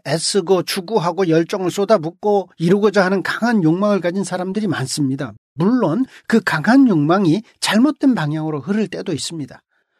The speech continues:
예를 들어서 루시퍼 한번 생각해 보십시오. 루시퍼는 하나님께서 지으신 피조물 가운데 가장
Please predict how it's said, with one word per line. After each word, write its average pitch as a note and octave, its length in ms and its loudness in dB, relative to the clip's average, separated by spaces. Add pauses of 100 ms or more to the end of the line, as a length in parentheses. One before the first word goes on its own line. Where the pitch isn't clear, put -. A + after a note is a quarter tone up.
(400)
예를 G3+ 160 6
들어서 E3 520 0 (140)
루시퍼 B3 420 2
한번 E3+ 260 2
생각해 D#3+ 480 -8
보십시오. - 460 -16 (300)
루시퍼는 G#3+ 640 2
하나님께서 B3+ 600 2
지으신 G3+ 400 0
피조물 A#3 420 -2
가운데 G3 340 2
가장 C#4 540 -2